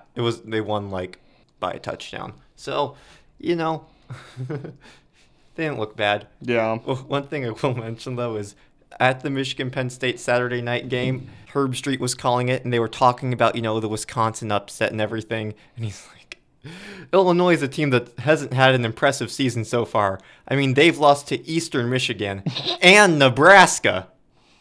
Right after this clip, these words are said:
Speaker 1: That's what we are now.
Speaker 2: Freaking hate Kirk Herbstreit. He's the worst, worst of the people.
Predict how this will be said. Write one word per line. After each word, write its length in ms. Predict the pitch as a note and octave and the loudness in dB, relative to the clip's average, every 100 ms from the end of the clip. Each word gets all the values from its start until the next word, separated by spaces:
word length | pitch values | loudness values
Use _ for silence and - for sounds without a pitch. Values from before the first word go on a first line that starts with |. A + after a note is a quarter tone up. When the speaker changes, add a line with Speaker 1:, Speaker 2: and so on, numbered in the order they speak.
| _ _ _ _ _ _ - _ _ _ _ _ _ _ _ | _ _ _ _ _ _ -20 _ _ _ _ _ _ _ _
Speaker 1:
That's 300 | B2 A#2 - | -6 -6 -2
what 180 | B2+ A#2 | -2 0
we 180 | A#2+ A#2 | -2 0
are 240 | G#2+ G#2 | 0 0
now. 340 | G2+ F#2 F#2 F#2 _ _ _ _ _ _ _ _ _ _ _ _ _ - | -2 -8 -10 -14 _ _ _ _ _ _ _ _ _ _ _ _ _ -8
Speaker 2:
Freaking 300 | E3+ F3 B2+ | -6 -6 -8
hate 400 | B2+ A#2+ A#2 - | -8 -8 -8 -12
Kirk 320 | - A#2+ A#2+ | -12 -12 -10
Herbstreit. 600 | B2 A#2+ - B2+ B2 B2 _ _ - - _ | -12 -12 -12 -10 -8 -10 _ _ -20 -20 _
He's 300 | - C3+ C#3 | -16 -14 -12
the 120 | B2+ | -10
worst, 420 | A#2+ A#2+ A#2+ _ - - | -8 -8 -10 _ -20 -8
worst 320 | C3+ C#3+ - | -4 -4 -4
of 120 | C3 | -8
the 80 | B2 | -6
people. 560 | B2+ A#2 A#2 A#2+ C3 | -8 -8 -6 -6 -6